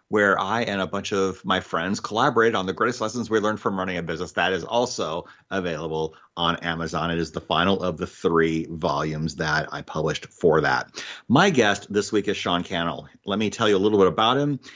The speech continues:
He's an international speaker, coach, and prolific content creator. His mission is to help ten thousand purpose-driven people create a full-time living with YouTube. As the C E O of Think Media and host of the Think Media podcast, he's one of today's leading online video experts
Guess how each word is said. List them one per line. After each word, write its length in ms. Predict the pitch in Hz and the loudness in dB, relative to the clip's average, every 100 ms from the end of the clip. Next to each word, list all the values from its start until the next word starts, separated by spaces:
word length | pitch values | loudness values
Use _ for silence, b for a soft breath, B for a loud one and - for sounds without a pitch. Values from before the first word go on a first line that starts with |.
| B | B
He's 160 | 120 117 | -4 -2
an 100 | 104 | 0
international 480 | 117 110 107 - 95 | 2 2 0 -2 -6
speaker, 380 | - 143 139 | -2 0 0
coach, 300 | 131 127 127 | 0 0 0
and 100 | 110 | 0
prolific 400 | - 107 110 98 | 0 2 4 2
content 420 | - 120 127 123 87 | -2 -2 0 -2 -2
creator. 460 | - 127 147 139 B B - | 0 4 4 4 B B -8
His 180 | 113 | -4
mission 280 | 139 208 160 | 0 0 0
is 80 | 117 | -4
to 100 | 117 | -2
help 160 | 120 - | -4 -2
ten 240 | 147 180 | -2 -2
thousand 420 | 196 170 120 104 | 0 0 0 -2
purpose-driven 640 | 95 127 127 135 127 117 113 | -2 -2 0 -2 0 -2 0
people 280 | 113 107 | 0 0
create 200 | 101 110 | 0 2
a 40 | 92 | 0
full-time 440 | - 175 - 151 | -2 -4 0 2
living 240 | 123 123 107 | 4 2 2
with 220 | 107 - - | 2 0 -2
YouTube. 580 | 202 277 175 127 90 82 B B B B - | 4 6 8 6 4 0 B B B B -2
As 140 | 131 | 0
the 80 | 117 | -2
C 340 | - 170 147 | -2 0 2
E 60 | 165 | 2
O 100 | 135 | 2
of 80 | 107 | 2
Think 260 | - 165 | -2 -4
Media 360 | 127 120 120 131 | 0 2 4 2
and 180 | 107 98 | 0 -2
host 240 | 131 156 | -2 0
of 100 | 117 | 2
the 80 | 101 | 0
Think 220 | - 120 | 0 0
Media 240 | 113 110 104 | 2 2 2
podcast, 560 | - - - 110 107 B B | 0 -2 2 2 2 B B
he's 260 | - 139 113 | 0 2 2
one 240 | 98 120 | -2 0
of 80 | 120 | 0
today's 340 | 120 110 104 92 | 0 0 2 2
leading 320 | 113 156 156 | 2 2 2
online 460 | - 113 127 113 101 | 0 0 2 2 4
video 260 | 104 101 | 6 4
experts 420 | 92 - 101 98 | 2 2 0 0